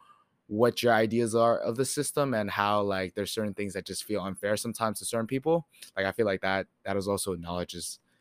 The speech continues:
dangerous. Knowledge can be, make you really just question a lot of things and make you really just unhappy sometimes, right? And I feel like obviously there's a lot of other examples, but this is just something that, like, I just feel like sometimes, like,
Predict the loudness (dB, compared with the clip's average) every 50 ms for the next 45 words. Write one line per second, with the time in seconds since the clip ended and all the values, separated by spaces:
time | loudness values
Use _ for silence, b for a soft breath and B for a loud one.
0 | _ _ _ _ 2 2 2 2 0 -2 -6 -8 -10 -10 -10 -10 -8 -4 -2 0
1 | 0 0 -2 -4 -10 -16 -18 -16 -10 -8 -6 -6 -6 -4 -4 -4 -4 -4 -4 -4
2 | -6 b b b b b b b -2 -2 0 2 2 2 2 4 4 4 4 4
3 | 4 2 2 0 -4 -6 -4 -2 0 0 0 0 -2 -4 -4 -2 -2 -2 -2 -2
4 | 0 0 0 0 0 -2 -2 -2 -2 -2 -2 -2 -4 -4 -2 0 0 0 0 0
5 | -2 -2 -4 -6 -8 -8 -10 -8 -4 -4 -4 -4 -4 -6 -10 -10 -10 -12 -14 -16
6 | -16 -18 -14 -12 -6 -4 -2 -2 -2 -4 -6 -12 b b b b b b b -4
7 | -2 0 4 6 8 8 8 8 8 6 4 4 4 4 4 4 4 4 6 6
8 | 8 8 8 8 8 8 8 8 6 6 6 4 2 2 2 0 -2 -4 -4 -4
9 | -4 -4 -2 -2 -2 -2 -2 -2 -2 -2 -2 -2 0 -2 -4 -4 -2 -4 -4 -2
10 | -4 -4 -6 -6 -8 -8 -10 _ B B B B B B B -6 -4 -2 -2 0
11 | 2 4 4 4 4 4 2 2 2 6 6 8 8 8 6 2 0 0 -2 -2